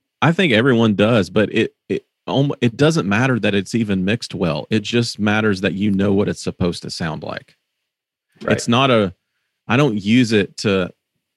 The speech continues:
Speaker 1: manipulate the P A. I use it to make sure that it's correct.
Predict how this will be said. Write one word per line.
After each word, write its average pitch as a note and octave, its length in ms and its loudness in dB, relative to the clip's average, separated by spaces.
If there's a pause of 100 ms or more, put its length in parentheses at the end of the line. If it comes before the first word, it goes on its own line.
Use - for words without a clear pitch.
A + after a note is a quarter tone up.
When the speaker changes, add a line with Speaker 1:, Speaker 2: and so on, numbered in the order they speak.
(320)
Speaker 1:
manipulate A#2 800 0
the D3 80 -2
P C#3+ 260 0
A. D3 300 0
I G#2+ 160 0
use A2+ 340 0
it A2 240 -2
to G2 400 0
make G2 300 -2
sure G#2 240 0
that F2+ 160 -2
it's F2 160 -4
correct. F#2+ 640 -6